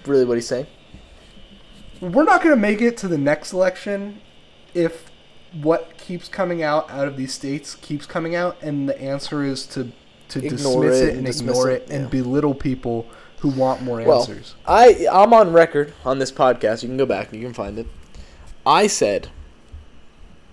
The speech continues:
Speaker 1: I would run, and I think someone should run, on a platform of
Speaker 2: <laughs> Autocrat. <laughs>
Speaker 1: Yeah, like, you're electing me to be your dictator.
Speaker 2: I will destroy the system.
Speaker 1: I will destroy, I promise
Speaker 2: That
Speaker 1: you.
Speaker 2: is my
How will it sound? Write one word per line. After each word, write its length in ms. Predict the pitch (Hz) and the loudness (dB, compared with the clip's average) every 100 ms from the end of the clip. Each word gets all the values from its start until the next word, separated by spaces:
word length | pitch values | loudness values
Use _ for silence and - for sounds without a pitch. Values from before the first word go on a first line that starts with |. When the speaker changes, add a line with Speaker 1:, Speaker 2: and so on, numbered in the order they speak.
| - - - | -20 -8 4
Speaker 1:
I 180 | 175 190 | 8 8
would 220 | 151 123 | 4 0
run, 360 | 117 92 98 - - - | 0 -2 -8 -16 -20 -14
and 100 | 123 | -6
I 60 | 123 | -4
think 200 | 135 120 | -4 -6
someone 260 | 135 113 | -6 -6
should 240 | 101 165 156 | -4 -2 0
run, 320 | 110 76 95 - - - - | -2 -8 -16 -20 -20 -20 -4
on 140 | 139 | -4
a 40 | 127 | -4
platform 720 | - 156 151 - 131 123 117 | 0 0 0 -6 -4 -4 -6
of 500 | - 110 104 92 - - - _ | -6 -4 -4 -8 -20 -20 -20 _
Speaker 2:
<laughs> 200 | 135 - | -14 -12
Autocrat. 600 | - 131 123 - 123 110 - 160 - - | -6 -6 2 2 2 -4 -6 -6 -6 -6
<laughs> 240 | 247 294 | -2 0
Speaker 1:
Yeah, 220 | - 294 90 | 4 4 4
like, 280 | 131 131 - | 2 0 -2
you're 280 | 175 220 | 8 10
electing 420 | 247 220 220 214 196 | 12 10 6 0 0
me 160 | 190 | 0
to 160 | 175 - | -2 -8
be 240 | 147 170 | -4 -4
your 280 | 165 151 156 | 0 2 2
dictator. 520 | 139 123 - 101 - - | 2 -2 -2 -8 -8 0
Speaker 2:
I 140 | 147 | 4
will 120 | 180 | 4
destroy 680 | 185 151 - - 165 175 196 | 2 -2 -4 -2 2 4 4
the 120 | 190 | 2
system. 400 | 185 - 147 - | -2 0 -2 2
Speaker 1:
I 40 | 165 | 4
will 100 | 185 | 4
destroy, 380 | 170 160 - 185 | 2 0 2 2
I 40 | |
promise 640 | - - - 208 214 170 | 2 -6 4 6 6 6
Speaker 2:
That 80 | 175 | 4
Speaker 1:
you. 40 | 196 | 2
Speaker 2:
is 60 | |
my 180 | 190 196 | 0 -2